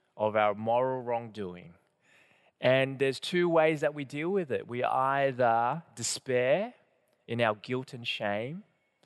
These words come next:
We see ourselves as hopeless, unlovable. Or we go the other way in our pride. We can just ignore it, pretend it never happened,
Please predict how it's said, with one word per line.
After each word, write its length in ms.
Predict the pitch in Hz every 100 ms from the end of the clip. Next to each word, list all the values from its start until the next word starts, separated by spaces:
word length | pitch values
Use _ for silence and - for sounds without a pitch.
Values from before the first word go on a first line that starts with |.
| _ -
We 80 | 120
see 260 | - 131
ourselves 460 | 123 120 - 117 104
as 140 | 98 -
hopeless, 580 | 127 127 - 135 139 - -
unlovable. 800 | 104 98 113 117 123 131 156 165 _ _ _ _ _ -
Or 380 | 143 151 151 156
we 80 | 151
go 160 | 156
the 160 | 147 156
other 200 | 156 170
way 440 | 147 113 113 113
in 180 | 127 127
our 140 | 113
pride. 800 | 110 - 139 139 143 143 151 160 - _ _ _
We 240 | 117 127 135
can 500 | - 127 117 117 117
just 180 | 131 -
ignore 500 | 123 123 127 135 131
it, 100 | - _ _ _ _ _ _ _ _ _ _ _ _ _ _ _
pretend 400 | 135 131 147 147
it 160 | 139 135
never 240 | 127 123
happened, 640 | 120 139 - 117 85 -